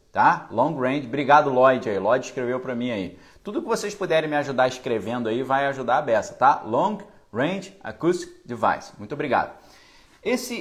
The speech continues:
esse equipamento de dispersão de multidões que tá dentro do universo bélico das armas não letais, isso aí tem algum perigo para, ah, o homem?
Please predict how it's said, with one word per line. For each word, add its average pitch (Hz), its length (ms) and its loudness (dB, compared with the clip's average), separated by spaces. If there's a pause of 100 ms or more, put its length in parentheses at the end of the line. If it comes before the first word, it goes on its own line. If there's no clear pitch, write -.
esse 208 220 0
equipamento 185 420 -2
de 151 160 -10
dispersão 165 560 -6
de 151 80 -8
multidões 127 680 -4
que 113 160 -8
tá 120 160 0
dentro 127 280 -4
do 127 80 -6
universo 117 500 0
bélico 107 420 2
das 104 200 0
armas 110 340 0
não 113 140 -4
letais, 98 440 -2
isso 117 220 -6
aí 120 240 0 (260)
tem 156 200 -2
algum 131 480 -2
perigo 123 680 -2
para, 104 500 0
ah, 101 240 0
o 101 200 -4
homem? 123 360 2